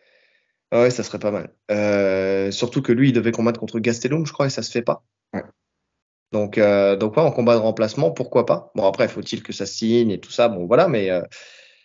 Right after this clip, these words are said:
Speaker 1: mais oui, mais oui. Et on en avait parlé, enfin, tu vois, moi, euh, Michael Venom Page, euh, je veux, je veux le voir aussi, euh, directement, euh, dans le grand bain, enfin, tout simplement, et puis, euh, pour savoir, en fait, où est-ce qu'on va le positionner à l'U F C.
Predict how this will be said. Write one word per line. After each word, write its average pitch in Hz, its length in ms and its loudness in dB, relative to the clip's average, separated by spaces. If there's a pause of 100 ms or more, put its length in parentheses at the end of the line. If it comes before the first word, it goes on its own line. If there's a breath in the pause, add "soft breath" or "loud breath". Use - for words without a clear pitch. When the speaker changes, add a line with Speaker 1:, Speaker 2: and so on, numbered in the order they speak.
(160 loud breath)
Speaker 1:
mais 131 100 2
oui, 147 300 0
mais 113 140 -2
oui. 110 260 -8
Et 104 180 -2
on 104 80 0
en 113 160 0
avait 113 160 4
parlé, 120 340 0
enfin, 95 560 -4
tu - 80 -6
vois, 120 140 4
moi, 104 320 0
euh, 90 160 -4
Michael 110 380 -2
Venom 92 240 -8
Page, 131 260 0
euh, 98 160 -4
je 92 100 -12
veux, 101 260 -6
je 104 140 -8
veux 104 180 -4
le 110 60 -2
voir 113 260 2
aussi, 123 380 0
euh, 98 220 0
directement, 113 720 0
euh, 104 40 0
dans 107 120 -4
le 107 60 -6
grand 101 140 -4
bain, 127 160 -2 (140)
enfin, 101 280 -4
tout - 100 -16
simplement, 113 460 0
et 113 60 2
puis, - 200 -4
euh, 90 100 -2 (480 loud breath)
pour 117 160 -4
savoir, 131 300 0
en 123 80 0
fait, 143 240 -2
où 139 100 0
est-ce 143 120 2
qu'on 131 100 -4
va 117 80 0
le 113 80 -4
positionner 131 480 0
à 123 40 -2
l'U 113 200 -2
F - 40 -12
C. - 180 -10